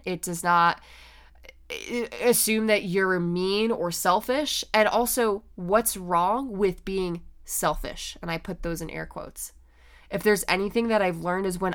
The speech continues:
I am rooted in myself and where I'm at in my life and just totally focused on me, I'm able to give so much more outwardly than if I was just always trying to pour outwardly, right?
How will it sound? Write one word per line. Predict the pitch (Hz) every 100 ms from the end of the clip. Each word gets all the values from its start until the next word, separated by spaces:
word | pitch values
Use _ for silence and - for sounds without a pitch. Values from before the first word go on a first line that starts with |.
| -
I | 175 175 190 214
am | 190 180 175 175
rooted | 180 190 196 220 240
in | - 190 180
myself | 165 165 - 165 180 175 - - - - -
and | 185 180
where | 185
I'm | 180 175 -
at | 180 185
in |
my | 185
life | 170 170 175
and | 185
just | 170
totally | - 185 185 190
focused | 185 185 175 190 185
on | 175 156
me, | 147 202 285 - - - - -
I'm | 190 208
able | 214 226
to | 226 180
give | 196
so | 175 - 180
much | 185 -
more | 185 175 -
outwardly | 156 185 196 254
than | 226 202
if | 180
I | 175
was | 170 165
just | - 175 -
always | 185 185 185 175
trying | - 180 170 170
to | 170
pour | - 165 143
outwardly, | 135 - - 101 -
right? | - 165